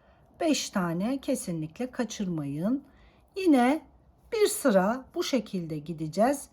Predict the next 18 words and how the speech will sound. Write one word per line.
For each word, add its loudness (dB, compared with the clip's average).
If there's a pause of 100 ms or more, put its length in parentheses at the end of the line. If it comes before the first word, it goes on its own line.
(360)
Bir 2
sıra 0
dönüşte -2 (1500)
ara 10
noktalarına 4 (340)
batarak 2 (200)
git -2
gel 6
yapacağız. -4 (960)
Şimdi 0
hanımlar, 2 (160)
bluzumuzun, 2 (1160)
e, 4 (120)
burası 0
dediğim 4
gibi 0
sırt -4
noktasıydı. -2